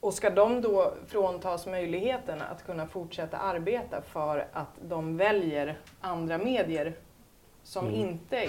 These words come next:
Speaker 1: ingår i traditionell media?
Speaker 2: Mm.
Speaker 1: Alltså det finns ju jätteproblem med det.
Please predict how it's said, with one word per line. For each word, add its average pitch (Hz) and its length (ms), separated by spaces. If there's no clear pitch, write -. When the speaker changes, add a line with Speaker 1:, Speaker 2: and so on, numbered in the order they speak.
Speaker 1:
ingår 156 420
i 143 320
traditionell 180 600
media? 147 420
Speaker 2:
Mm. 123 100
Speaker 1:
Alltså 113 240
det 240 240
finns 196 260
ju 180 40
jätteproblem 180 760
med 185 100
det. - 160